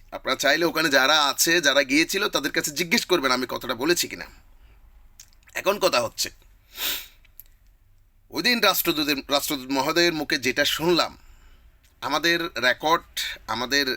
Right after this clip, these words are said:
এভরিথিং, আমাদের সব কিছু মোটামুটি ভালো পর্যায়ে, যে দুই হাজার সতেরো সাল যেই ঘটনাটা হয়েছিল, সেইখান থেকে আজ পর্যন্ত এসে মোটামুটি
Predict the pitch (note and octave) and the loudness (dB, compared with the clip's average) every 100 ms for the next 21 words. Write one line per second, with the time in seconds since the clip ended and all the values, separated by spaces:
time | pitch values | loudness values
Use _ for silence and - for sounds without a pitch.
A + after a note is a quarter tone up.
0 | - - A#2+ B2 D#3 F3 F#3+ G3+ - - | -6 -6 -6 -4 0 0 -2 -6 -18 -20
1 | - - - - A2+ A#2+ B2+ - D3 D3+ | -20 -20 -20 -10 -4 -2 0 0 0 0
2 | F#3 F3 G3+ A3+ D3 F#3 G#3 F#3+ F3 F#3 | -2 0 0 -2 0 2 4 0 2 0
3 | - A#2 A#2+ F#3 F#3+ D#3+ A#2+ A2 F#2+ E2 | -2 -4 -2 0 0 0 -2 -2 -4 -6
4 | - A2 B2 A#2+ C3 C#3 C3 - D3+ C#3 | -18 -8 -4 -2 -2 0 0 0 -2 0
5 | D3 C3+ C3 - - - - - - _ | 2 0 -2 -10 -20 -20 -20 -20 -20 _
6 | - - _ _ - C3+ E3+ E3 D3+ C#3 | -20 -20 _ _ -20 0 2 4 2 2
7 | C#3+ C3+ A#2 E3 E3+ - D#3 E3 - - | 0 0 2 2 4 2 0 -4 -8 -20
8 | - - - - F#3 G#3+ G3+ - G3+ F3+ | -20 -14 -4 2 4 4 0 0 0 2
9 | G3+ A#3 A#3 - D3+ D#3 - - D#3+ B2+ | -2 2 0 2 -2 0 -4 -4 -4 -2
10 | C#3 C3+ C3 - A3 A3+ G3+ G#3 E3 C#3+ | -4 0 0 2 2 0 2 2 0 -2
11 | D#3 B3+ | -4 -4